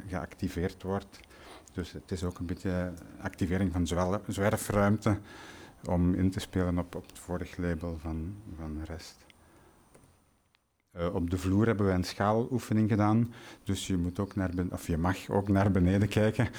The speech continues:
als, als je gaat kijken. Daar zijn ook dingen te ontdekken. Eh, de film die juist vertoond is, wordt daar ook vertoond. Eh, dus de, de autogerichte verkavelingen waarmee we begonnen en waar de transformatie van de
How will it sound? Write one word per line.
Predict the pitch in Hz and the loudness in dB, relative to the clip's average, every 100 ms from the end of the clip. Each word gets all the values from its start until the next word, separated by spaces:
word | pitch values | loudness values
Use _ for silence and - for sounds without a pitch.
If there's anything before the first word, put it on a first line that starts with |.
| - - - | -12 -14 -6
als, | - 98 - | 0 2 2
als | 92 98 | 0 2
je | 92 | 0
gaat | 95 | -2
kijken. | - 98 101 92 | 0 0 2 0
Daar | 90 | 0
zijn | 85 85 | 0 0
ook | 90 - | -2 0
dingen | 95 101 | 0 2
te | 98 | 0
ontdekken. | 104 98 90 101 - 107 - - - - - - | 0 0 0 0 -2 -4 -8 -20 -20 -20 -20 -6
Eh, | 95 | -2
de | 87 | -2
film | 90 113 110 117 | 0 2 4 6
die | 107 | 6
juist | 107 107 - | 6 4 0
vertoond | - - 107 107 | -4 2 4 4
is, | 104 - - | 2 0 -4
wordt | 95 98 - | 0 0 0
daar | 92 | 0
ook | 98 | 0
vertoond. | - - - 107 113 - - - - 110 | -2 -6 0 2 2 -2 -12 -14 -10 -6
Eh, | 90 | -4
dus | 82 85 | -2 -4
de, | 90 87 85 87 - - - - - - | 0 0 0 -2 -6 -12 -20 -20 -20 -12
de | 101 | -4
autogerichte | 98 92 95 92 - 101 | 0 2 4 2 2 0
verkavelingen | 95 - 90 90 98 98 104 | -2 0 0 2 2 2 4
waarmee | 95 95 95 95 | 4 4 4 4
we | 95 | 2
begonnen | 82 92 101 113 | 2 2 2 2
en | 95 | 2
waar | 92 87 | 2 2
de | 85 | 0
transformatie | - 87 87 - 82 85 90 - 92 | -2 0 0 0 2 4 2 2 2
van | 92 | 2
de | 87 | 0